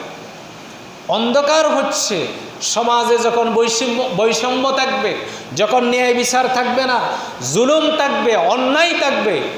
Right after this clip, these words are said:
এটাই তো অন্ধকার। আর সেখান থেকে আলোর দিকে আনতে হবে। আলোর দিকে আনা মানে কোরআনের পথে আনা, ইসলামের পথে আনা। এই জন্য আল্লাহ বলছে কি, বিইদিনি রব্বিহিম ইলা সিরাতিল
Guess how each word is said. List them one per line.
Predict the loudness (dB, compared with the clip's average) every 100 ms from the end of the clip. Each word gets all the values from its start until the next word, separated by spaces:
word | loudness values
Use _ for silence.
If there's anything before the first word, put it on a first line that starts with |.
| -10 -6
এটাই | -2 -2 0
তো |
অন্ধকার। | -2 -2 -2 -4 -6 -8 -14 -16 -16 -18 -18 -18 -10
আর | -6
সেখান | -4 -4 -2 -2 -2
থেকে | -2 -2
আলোর | 0 0 0 0
দিকে | 0 -2
আনতে | -4 -4 -6
হবে। | -6 -8 -4
আলোর | -2 2 2
দিকে | 2 0 0
আনা | 0 0
মানে | 0 0 -2 -6 -4
কোরআনের | 2 2 2 0 0
পথে | -2 0
আনা, | -2 -2 -4 -6 -10 -6
ইসলামের | -4 -2 0 2 2 2
পথে | -2 -2 -4
আনা। | -4 -6 -10 -16 -18 -18 -18 -18 -12 -4
এই |
জন্য | -2 2
আল্লাহ | 2 4 2
বলছে | 2 0 -2
কি, | -2 -4
বিইদিনি | -4 -4 -2 -2 0 0 2
রব্বিহিম | 2 2 0 -2 -4 -4 -4
ইলা | 0 2 2
সিরাতিল | 0 0 0 2 2 2 0 -2 -4